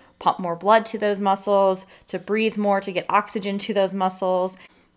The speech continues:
So that's the adrenaline response that comes in conjunction with stress. The second is cortisol, which has gotten a lot more attention recently because of its correlation with weight gain, which we'll talk about here in a second.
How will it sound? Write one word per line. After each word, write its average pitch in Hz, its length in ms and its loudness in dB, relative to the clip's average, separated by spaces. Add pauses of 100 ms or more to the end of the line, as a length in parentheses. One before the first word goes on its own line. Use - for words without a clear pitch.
(460)
So 208 140 -2
that's 208 280 2
the 233 120 -2
adrenaline 170 560 -2
response 165 480 -6
that - 160 -6
comes 175 400 -6 (380)
in 190 140 -4
conjunction 175 680 -4
with 156 220 -6
stress. - 600 -2 (380)
The 196 100 -2
second 208 760 -4 (320)
is 180 240 -2
cortisol, - 1040 2 (260)
which 208 420 -4 (240)
has 208 200 -2
gotten 214 260 -2
a 294 60 2
lot 262 300 4
more 214 200 2
attention 190 540 -4
recently 214 600 -6
because 202 500 -2
of 220 160 0
its - 380 -2 (120)
correlation 220 880 2
with 170 240 -2
weight 175 260 -2
gain, 247 260 2
which 202 180 -4
we'll 190 100 2
talk 190 240 -2
about 196 280 2
here 190 200 2
in 165 80 0
a 180 60 -6
second. 190 440 2